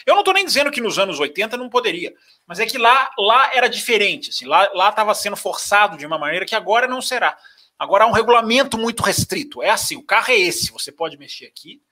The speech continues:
e você não pode mexer ali. Em vários alis, não pode mexer. Então hoje, hoje é aplicável. E não é um efeito solo, super efeito solo, né? É, é, vai ser a partir de um momento do que o carro vai, vai ser uma, a partir de um ponto do carro em que,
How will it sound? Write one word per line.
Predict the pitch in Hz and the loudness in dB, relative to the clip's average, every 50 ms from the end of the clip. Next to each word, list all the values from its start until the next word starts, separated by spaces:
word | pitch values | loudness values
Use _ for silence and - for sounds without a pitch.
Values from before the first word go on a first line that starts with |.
| _ _ _ _ _ | _ _ _ _ _
e | 135 | _
você | 139 147 - 165 | -12 -10 -6 -4
não | - 170 165 | -4 -2 2
pode | - 185 185 185 202 | 2 0 0 0 -2
mexer | 202 - - 202 226 | -2 0 0 0 0
ali. | 240 226 180 143 - - _ _ - - - - - - _ _ - | 0 -2 -4 -8 -10 -12 _ _ -20 -20 -20 -20 -20 -20 _ _ -20
Em | 156 151 | -18 -8
vários | 143 175 185 220 233 185 - 180 | 0 2 4 4 4 2 2 0
alis, | 208 196 180 190 180 - - - - - - - _ _ | 0 0 0 -4 -4 -2 -2 -2 -2 -4 -6 -10 _ _
não | - 165 - - | -8 -8 -6 -2
pode | - 160 143 147 | 0 0 0 -2
mexer. | 180 220 220 - - 139 110 _ _ - | -6 -8 -8 -8 -8 -10 -12 _ _ -20
Então | 175 165 226 240 240 220 | -10 -4 -4 -2 0 0
hoje, | 226 240 240 226 254 269 262 _ _ _ _ _ - | 0 0 -2 -4 -10 -12 -14 _ _ _ _ _ -4
hoje | 311 349 320 277 302 | -2 -2 0 0 0
é | 262 254 | 2 0
aplicável. | 269 269 262 - - 220 226 202 - 160 | 0 -2 -4 -2 2 2 2 2 2 -4
E | - 277 | -6 -4
não | 339 302 285 | -2 0 0
é | 320 330 | 2 0
um | - - 269 | 0 -2 -4
efeito | - - - 220 247 247 - - - | -6 -4 -4 -4 -4 -4 -4 -10 -12
solo, | - - - - 202 214 220 202 160 131 | -10 -8 -4 2 4 4 4 4 2 -2
super | - - - - 240 - - 180 147 | -6 -6 -6 -6 -6 -4 -4 -2 -2
efeito | 139 139 - 170 151 143 - - | -2 -4 -4 -8 -8 -8 -8 -12
solo, | - - - - - - _ | -12 -12 -12 -14 -16 -16 _
né? | - 151 156 _ _ _ _ _ _ _ _ | -16 -16 -16 _ _ _ _ _ _ _ _
É, | - 151 - - 175 | -14 -12 -10 -10 -8
é, | 165 | -6
vai | 127 202 233 220 | -4 -4 -4 -4
ser | - - - 247 | -4 -4 -2 -2
a | 247 | 0
partir | 254 247 208 - - - 226 | 0 0 -2 -2 -4 -8 -8
de | 233 233 | -8 -8
um | 240 247 | -6 -4
momento | 240 220 202 196 226 247 247 220 | -4 -2 -2 -2 -2 -4 -4 -10
do | 208 - - | -18 -20 -18
que | - 214 | -16 -12
o | 190 | -4
carro | - 202 185 196 190 190 | 0 2 2 2 2 2
vai, | 185 190 175 143 - - - - - - - _ | 0 0 0 0 -2 -8 -16 -20 -20 -20 -20 _
vai | - 208 - | -10 -10 -8
ser | - 202 | -6 -2
uma, | 208 220 190 | 0 0 0
a | - 208 170 | 2 0 0
partir | - - - - - 220 202 | 2 0 0 0 -2 -10 -10
de | - | -10
um | 247 233 | -12 -10
ponto | - - 220 240 262 247 - - 190 | -4 -2 0 0 0 -2 -6 -12 -14
do | 180 160 | -14 -8
carro | - - 175 180 180 - - 143 | -2 2 4 4 4 2 -2 -12
em | 139 | -12
que, | - - 165 147 131 123 117 _ | -14 -16 -14 -14 -16 -16 -18 _